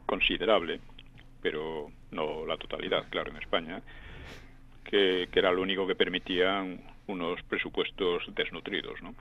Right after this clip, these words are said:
Era una época de, de dificultades, ¿no? La, la sección femenina, por ejemplo, proseguía su empeño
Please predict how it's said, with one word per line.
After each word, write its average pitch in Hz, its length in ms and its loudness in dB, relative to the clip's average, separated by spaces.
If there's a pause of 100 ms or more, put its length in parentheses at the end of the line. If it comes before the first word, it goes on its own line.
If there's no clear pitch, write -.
(400)
Era 101 120 -4
una 87 120 -2
época 82 320 -2
de, 76 280 -8 (200)
de 85 80 -8
dificultades, - 680 -10
¿no? - 60 -14 (1040)
La, 101 240 4
la 104 100 2
sección 104 300 0
femenina, 98 460 0
por 98 140 2
ejemplo, 104 600 6
proseguía 98 680 4
su - 80 0
empeño 92 560 2